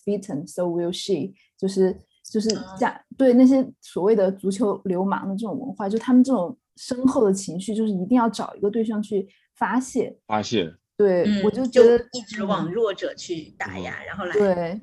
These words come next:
Speaker 3: 这些我觉得就是特别不能理解，特别不能理解。
Speaker 1: 嗯。
Speaker 3: 而且就是，就其实他们能 access 到的，就是他们有权利可以 beat 的，我觉得其实应该是伴随在他们身边，就本来应该相亲相爱的家人吧，或者起码是朋友什么的。
Speaker 1: 嗯。
Speaker 3: 就我觉得就是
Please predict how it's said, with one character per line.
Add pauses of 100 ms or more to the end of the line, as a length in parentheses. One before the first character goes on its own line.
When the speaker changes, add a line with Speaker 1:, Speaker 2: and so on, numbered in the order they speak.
(100)
Speaker 3:
这
些
我
觉
得
就
是
特
别
不
能
理
解， (440)
特
别
不
能
理
解。 (200)
Speaker 1:
嗯。
Speaker 3:
而
且
就
是，
就
其
实
他
们
能
access
到
的，
就
是
他
们
有
权
利
可
以
beat
的，
我
觉
得
其
实 (140)
应
该
是 (500)
伴
随
在
他
们
身
边，
就 (180)
本
来
应
该
相
亲
相
爱
的
家
人
吧， (200)
或
者
起
码
是
朋
友
什
么
的。
Speaker 1:
嗯。
Speaker 3:
就
我
觉
得
就
是